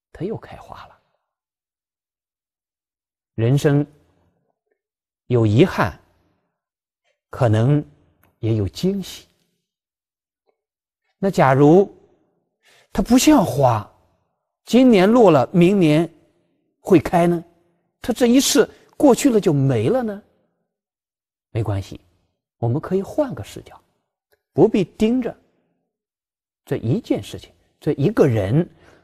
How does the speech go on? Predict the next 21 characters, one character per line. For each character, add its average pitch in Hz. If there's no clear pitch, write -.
或 202
者 87
说 101
这 110
一 101
种 -
心 147
境。 -
人 110
生 170
有 147
很 87
多 127
值 107
得 95
去 -
关 131
注 -
的 -
事 -
情 -